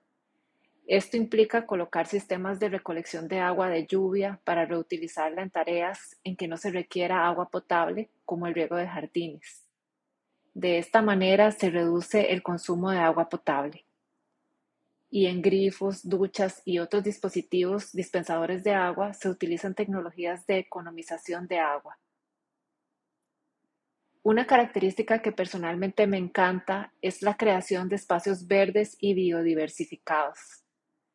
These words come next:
Se busca que los edificios verdes puedan incluir jardines y espacios verdes que contribuyan a reducir el efecto de calor y creen un ambiente más agradable para las personas, así como servir de hábitat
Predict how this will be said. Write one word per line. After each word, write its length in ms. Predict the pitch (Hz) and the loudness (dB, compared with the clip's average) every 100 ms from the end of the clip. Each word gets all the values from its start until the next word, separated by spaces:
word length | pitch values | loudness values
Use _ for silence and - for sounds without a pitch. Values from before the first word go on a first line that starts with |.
| _ _ _ | _ _ _
Se 200 | - 180 | 0 2
busca 400 | 180 - 220 220 | 2 2 0 4
que 100 | 214 | 2
los 160 | 208 | 2
edificios 560 | 180 165 185 180 202 185 | 0 -2 -2 -2 -2 0
verdes 640 | 196 190 208 208 - _ - | 2 2 2 -2 -8 _ 2
puedan 300 | 185 202 220 | 4 4 2
incluir 460 | 214 - 175 175 | 0 0 0 0
jardines 760 | 185 190 170 202 208 214 208 - | 0 0 2 0 2 0 -2 -2
y 120 | 180 | -4
espacios 480 | - 175 208 196 208 | 0 -2 2 0 4
verdes 400 | 196 190 214 - | 2 4 0 -2
que 100 | - | -4
contribuyan 840 | 180 175 170 160 175 190 202 196 - | -4 -2 0 0 2 0 -2 -4 -2
a 100 | 190 | 0
reducir 520 | 185 175 165 - 202 | 0 0 -2 0 2
el 120 | 220 185 | 2 0
efecto 380 | - 165 - | -2 -6 -2
de 140 | 202 196 | -2 0
calor 420 | 196 175 185 - _ _ _ _ _ - | -4 -4 -4 -8 _ _ _ _ _ -2
y 120 | 196 | -2
creen 360 | - 190 190 202 | 4 6 6 2
un 140 | 202 | 0
ambiente 480 | 196 185 185 180 190 | 0 0 0 0 0
más 300 | 175 180 214 | 0 0 -2
agradable 500 | 196 180 170 170 185 | -2 0 2 0 -2
para 240 | 185 180 | -2 -2
las 160 | 165 - | -4 -8
personas, 720 | 156 - 156 156 160 - - _ _ _ _ - | -12 -10 -10 -10 -14 -20 -20 _ _ _ _ -4
así 240 | 175 180 | -2 -2
como 240 | - 196 | -2 -2
servir 420 | 185 165 156 175 170 | 0 -2 2 0 2
de 140 | 196 | 0
hábitat 560 | 180 185 185 - 185 | 2 2 2 -2 -8